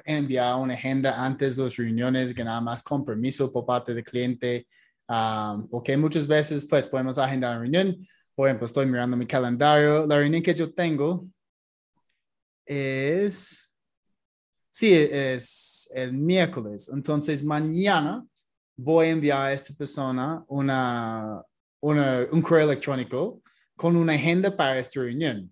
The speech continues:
Entonces, mañana ella va a recibir este correo y va a pen-, estar pensando, "Ah, yo tengo esta reunión el miércoles con, con Chris,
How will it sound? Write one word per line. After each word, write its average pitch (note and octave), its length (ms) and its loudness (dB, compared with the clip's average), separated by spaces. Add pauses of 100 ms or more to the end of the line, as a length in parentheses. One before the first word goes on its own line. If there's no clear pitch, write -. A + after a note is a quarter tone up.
(100)
Entonces, A#2+ 680 -4 (440)
mañana D#3+ 520 6
ella C#3+ 220 2
va C3+ 160 2
a C3+ 40 4
recibir C3 400 -2
este A#2+ 220 -6
correo D3+ 640 0
y B2+ 160 -4
va A#2+ 220 -2
a A#2 100 -6
pen-, B2+ 120 -4
estar B2+ 260 -4
pensando, B2+ 400 -2
"Ah, C#3+ 120 0 (500)
yo D3 120 2
tengo D#3 220 4
esta D3+ 160 2
reunión C3+ 260 0
el B2 100 -2
miércoles C3+ 460 -2
con, B2 280 -6
con B2 200 -4
Chris, D3+ 580 2